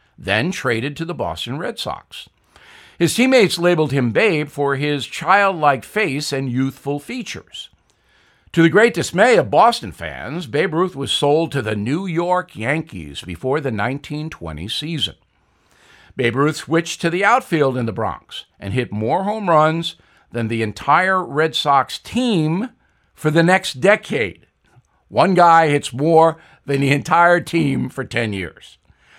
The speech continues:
The Sultan of Swat, or the Bambino, as Ruth was known, became the greatest attraction in baseball history.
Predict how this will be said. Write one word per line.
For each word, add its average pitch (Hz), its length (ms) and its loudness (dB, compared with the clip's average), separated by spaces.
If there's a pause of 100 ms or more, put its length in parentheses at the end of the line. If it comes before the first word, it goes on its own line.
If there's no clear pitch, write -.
(260)
The 131 100 -4
Sultan 170 440 4
of 165 100 0
Swat, 202 440 4
or 160 200 4
the 151 120 6
Bambino, 180 1200 2 (360)
as 104 200 -6
Ruth 156 380 -4
was 139 360 -2
known, 170 400 2
became 135 300 -4
the 123 60 -4
greatest 147 460 -4
attraction 98 640 -8
in 95 140 -6
baseball 82 460 -8
history. - 400 -8